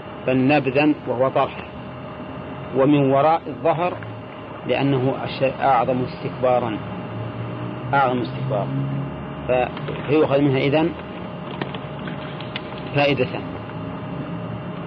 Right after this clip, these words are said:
أولا أنه نبذ لا يرجى بعده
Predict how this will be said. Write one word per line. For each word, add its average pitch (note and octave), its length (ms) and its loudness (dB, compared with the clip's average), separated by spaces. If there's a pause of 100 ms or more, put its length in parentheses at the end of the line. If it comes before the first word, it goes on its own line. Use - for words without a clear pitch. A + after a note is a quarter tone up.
أولا C3 340 6
أنه C3+ 560 4
نبذ C#3 360 2
لا C3+ 380 6
يرجى B2+ 540 2
بعده A#2 340 4